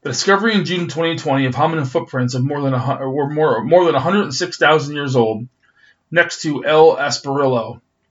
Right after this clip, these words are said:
uh, was a revolution for the scientific world, so much so that it was considered one of the most important discoveries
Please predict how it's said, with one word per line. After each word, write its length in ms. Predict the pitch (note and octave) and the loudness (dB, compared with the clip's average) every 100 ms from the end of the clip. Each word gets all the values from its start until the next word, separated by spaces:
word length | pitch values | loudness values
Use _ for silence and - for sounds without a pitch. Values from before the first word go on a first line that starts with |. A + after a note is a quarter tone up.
| _ _ _ _ _ _ _ | _ _ _ _ _ _ _
uh, 420 | B2+ B2 A#2+ A2+ A#2+ _ _ _ _ _ _ _ _ _ _ | 0 0 0 -4 -8 _ _ _ _ _ _ _ _ _ _
was 720 | - C#3 C3+ C3 B2 - - | -6 -2 -2 -2 -4 -6 -8
a 140 | C#3+ | -2
revolution 800 | C#3+ D#3+ E3 D3+ C3+ C3 B2 B2 B2 - _ _ | 2 2 2 -2 -4 -4 -2 -4 -8 -20 _ _
for 100 | C#3+ | -8
the 60 | B2+ | -2
scientific 520 | D3 C#3 C3 B2+ B2 | 0 0 -2 -4 -2
world, 260 | B2+ G#2+ | 0 -2
so 200 | - F3 | 0 2
much 180 | E3+ C#3+ | 2 0
so 300 | - D3+ C3+ | 0 0 2
that 100 | C3+ | 0
it 60 | B2 | -4
was 120 | B2 | -6
considered 460 | B2+ - D3+ C3+ C3 | -8 -6 -4 -2 0
one 120 | D3+ | 0
of 100 | B2 | 0
the 80 | B2+ | 2
most 260 | D#3 C3+ | 0 0
important 400 | B2 C#3 D#3 B2 | -4 -2 -2 -2
discoveries 720 | B2+ - C#3+ A2+ A2 A#2 - | -6 0 0 0 -8 -10 -12